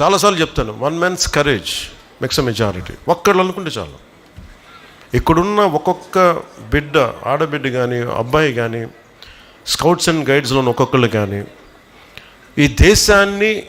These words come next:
ఈ సమాజాన్ని మార్చగలిగే శక్తి సత్తా ఉన్నవాళ్ళు మీరు. సుప్రజ గారు ఒక్కళ్ళు అనుకోని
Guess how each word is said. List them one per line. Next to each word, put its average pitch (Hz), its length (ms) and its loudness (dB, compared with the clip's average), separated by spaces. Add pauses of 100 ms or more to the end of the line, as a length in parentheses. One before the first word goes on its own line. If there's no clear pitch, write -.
ఈ 135 60 -4
సమాజాన్ని 190 1000 0 (120)
మార్చగలిగే 160 640 -4
శక్తి - 360 -8
సత్తా - 260 -6
ఉన్నవాళ్ళు 131 320 -6
మీరు. 92 200 -12 (2000)
సుప్రజ 196 400 4
గారు 196 240 6
ఒక్కళ్ళు 165 280 4
అనుకోని 156 420 2